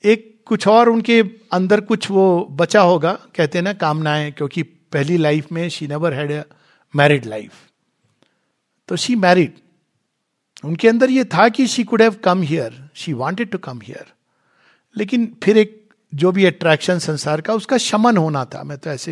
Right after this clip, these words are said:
exhaust होना था। She got married, a most unhappy marriage। लेकिन शेरविंद का वरद हस्त इस तक, इस हद तक रहा। एक कहानी है शेरविंद की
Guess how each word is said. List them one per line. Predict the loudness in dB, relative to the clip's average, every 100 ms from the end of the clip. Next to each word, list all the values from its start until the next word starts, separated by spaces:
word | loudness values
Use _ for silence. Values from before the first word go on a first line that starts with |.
| -8 -8
exhaust | -4 2 2 0
होना | -12 -14
था। | -18 -20 -20 _ _ _ _ _
She | -12 -4
got | -4 -4
married, | -6 -4 -4 -6 -10
a | -6 0
most | 0 0 -6 -16 _ _ _ _ _ _ _ _ 0
unhappy | 0 -2 -8 -12 -16
marriage। | -14 -16 -18 -20 -20 _ _ _ _ _ _ _ _ _ _ _ _ _ _ _ _ _ _ _ _ -18
लेकिन | -14 -8 -8
शेरविंद | -6 -2 0 0 -2
का | -2
वरद | -4 -2 -2 0 0
हस्त | -2 -4 -10 _
इस | -6 -6 -6
तक, | -10 -10 _ _ _ _ -10
इस | -8 -6
हद | -8 -8
तक | -8 -8
रहा। | -10 -12 -14 _ _ _ _ _ _ -10
एक | -8 -6
कहानी | -6 -4 -4 -4
है | -6 -12 -18
शेरविंद | -14 -12 -10 -12
की | -14 -16